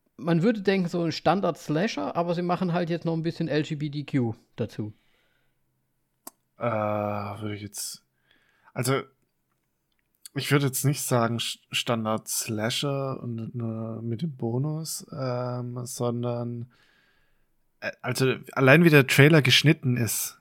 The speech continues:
Speaker 2: ist ja schon mal irgendwie was anderes. Und
Speaker 1: Das stimmt.
Speaker 2: ich b-, bin, also, ich bin schon sehr, sehr gespannt und, äh, ich frage mich, wie das umgesetzt ist.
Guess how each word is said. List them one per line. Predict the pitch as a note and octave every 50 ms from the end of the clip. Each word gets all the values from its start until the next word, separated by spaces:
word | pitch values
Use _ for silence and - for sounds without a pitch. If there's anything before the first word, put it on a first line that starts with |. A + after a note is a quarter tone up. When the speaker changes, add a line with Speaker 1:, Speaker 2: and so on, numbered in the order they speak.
| _ -
Speaker 2:
ist | C#3+ - -
ja | D3 C#3 B2
schon | - C#3 C#3 C3+
mal | C3 C3 C3 B2+ B2+ B2+ B2+ B2+
irgendwie | C3 B2 B2+ B2 B2+ A#2+
was | A#2+ B2 A#2 -
anderes. | - - B2 A#2+ B2 A#2+ A2+ G2+ G#2+ G#2+ B2+ - - - - - _ _ _ _ _ _ _ _ _ _ _
Und | - - B2+ B2 A#2 A#2 - -
Speaker 1:
Das | - A#2 A2+
stimmt. | - - - B2 G2 F#2+ G2 -
Speaker 2:
ich | - - - _ _ _ _ _ _ _ _ _ _ _ _ _ _
b-, | - - - _ _ - - - _ _ _ _ _ -
bin, | C#3 C#3+ E3 G3 G3 F#3+ G3 -
also, | - B2+ A#2+ A#2+ A#2+ A#2+ A#2 A2+ A2+ B2 - _ _ _ _ _ _ _ _ _ _ _ _ _ _
ich | - -
bin | - D#3 E3+
schon | - - D#3+ F3+ G#3 G3 -
sehr, | - - C#3 D3+ F3 F3+
sehr | D#3+ - - E3 E3 D#3+
gespannt | D#3+ D3 - - - D#3 D#3 E3+ F3+ D3+ A#2+ G#2+ G#2 - - -
und, | - B2+ A#2 A2+ A#2+ B2+ - - -
äh, | B2+ B2 A#2+ A#2 C3
ich | C3 -
frage | - - C3+ D3 D#3
mich, | D3+ C#3 -
wie | D3+ C#3+
das | C#3 - -
umgesetzt | - E3 D#3+ D#3+ C#3 A#2+ - - A2 - - - -
ist. | - A#2 G#2+ - - -